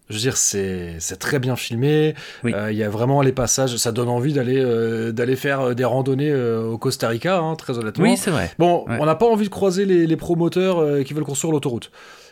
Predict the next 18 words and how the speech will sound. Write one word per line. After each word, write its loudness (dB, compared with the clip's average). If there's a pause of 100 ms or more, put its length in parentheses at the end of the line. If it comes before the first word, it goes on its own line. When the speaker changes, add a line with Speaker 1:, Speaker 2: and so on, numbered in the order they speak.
(140)
Speaker 2:
Non, 4
Speaker 1:
Euh, 2
Speaker 2:
hein, -
il 2 (100)
Speaker 1:
voilà. 0
Speaker 2:
<laughs> -4
Speaker 1:
Mais, 2
mais 2
c'est 2
vrai 0
que 0
peut-être -2
le 2
défaut -4
du -6
film, -4
c'est -4
que -2